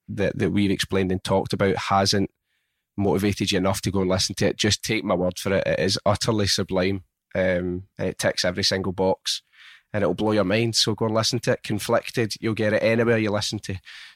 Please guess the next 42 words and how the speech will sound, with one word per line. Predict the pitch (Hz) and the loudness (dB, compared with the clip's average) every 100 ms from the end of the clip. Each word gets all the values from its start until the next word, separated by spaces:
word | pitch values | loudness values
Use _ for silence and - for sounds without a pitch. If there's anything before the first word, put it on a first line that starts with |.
| - | -8
to | 104 | -2
podcasts. | 104 95 - 104 - | 0 0 0 -2 0
Basically, | 104 101 101 | 0 0 0
you | 107 | 0
know | 98 101 | 0 0
the | |
f-, | 104 - 110 | -4 -12 -8
you | 101 | -4
know | 101 | -2
the | 95 | -2
fucking | 98 - 95 | -4 -4 -2
drill | 95 92 | 0 0
by | 92 90 | 0 0
now, | 87 98 - | -2 -4 -6
like, | 95 - - - - - | -10 -10 -12 -20 -20 -8
how | 98 | -2
you | 101 104 | 2 2
<laughs> | |
get | 95 98 | 2 2
your | 135 - | 2 2
podcast. | 135 - - 127 - | 2 2 2 2 2
So, | - 101 98 - - - - - - - | 0 -2 -6 -10 -10 -10 -10 -12 -16 -2
what | 135 | 2
about | 143 139 | 4 6
anything | 135 123 120 110 | 4 2 0 -4
coming | - 123 120 | 0 0 4
up? | 135 131 | 2 2
Is | 117 | -2
there | 120 120 | 0 2
any | 123 | 2
other | 120 123 113 | 2 0 -2
things, | - 127 139 127 | 0 0 2 2
or | 110 | 0
is, | 104 - | 0 0
is | 104 98 - - | -2 0 -2 -4
Conflicted | 95 90 107 - 113 101 | -6 0 0 0 -2 -2
your, | 101 104 98 101 98 - | 0 2 4 2 -2 -4
your | 104 95 | -2 0
main | 101 101 | 2 0
focus | 98 107 107 - | 0 -2 -2 -4
just | - 110 | -4 -2
now? | 117 | -2